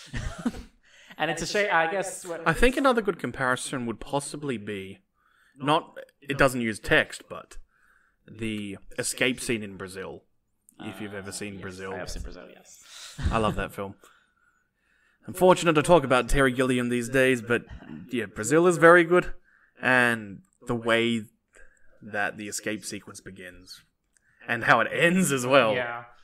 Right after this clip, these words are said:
Speaker 2: have the same sort of disconcerting expressionist vibe to them.
Speaker 1: Yeah, and that's, uh, it also has, like, kind of descent into just madness. Of course,
Speaker 2: Yes.
Speaker 1: in that way, it's like in, um, uh, in this, uh, in Doctor Caligari,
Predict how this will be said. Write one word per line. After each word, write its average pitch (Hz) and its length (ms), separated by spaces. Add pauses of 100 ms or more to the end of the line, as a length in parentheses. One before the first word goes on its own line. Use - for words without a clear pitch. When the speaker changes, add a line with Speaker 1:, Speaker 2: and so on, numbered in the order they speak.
(460)
Speaker 2:
have 123 400
the 131 120
same 123 340
sort 120 180
of 113 100
disconcerting 110 960
expressionist 101 520
vibe 101 320
to 101 160
them. 95 160
Speaker 1:
Yeah, 92 180 (360)
and 156 80
that's, 147 280
uh, 143 240
it 143 60
also 135 260
has, 127 140
like, 123 120 (140)
kind - 120
of - 60
descent - 400
into - 200
just - 280
madness. - 680
Of 147 80
course, - 440
Speaker 2:
Yes. - 100
Speaker 1:
in 147 120
that 156 220
way, 135 200
it's - 480 (300)
like 131 200
in, 127 200
um, 117 400 (360)
uh, 123 220
in 123 60
this, - 400
uh, 135 60
in 127 100
Doctor 131 180
Caligari, 127 520